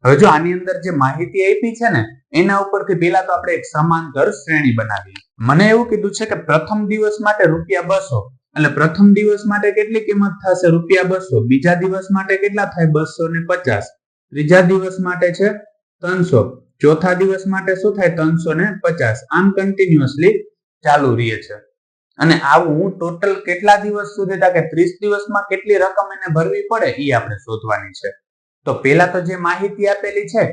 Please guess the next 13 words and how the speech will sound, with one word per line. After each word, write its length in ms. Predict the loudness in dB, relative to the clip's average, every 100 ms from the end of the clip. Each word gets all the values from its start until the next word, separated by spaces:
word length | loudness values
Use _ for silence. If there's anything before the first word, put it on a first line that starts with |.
| -6 _ 2
એમાંથી 420 | 4 4 2 -2 0 4
એ, 20 | 4 4 -2 -2
ડી 200 | 2 2 0 -6 _ _ 2
અને 240 | 4 4 0 -4 -8 -2
એન 120 | -2 -2
ની 120 | -4 -4
કિંમત 320 | -2 -2 -2 -8 _ 2
શોધી 300 | 2 4 2
લઈએ. 180 | 0 -4 -12 _ _
તો 120 | 6 6 6
આમાં 240 | 4 4 0
મને 160 | -2 -2
પ્રથમ 320 | -2 -2 -2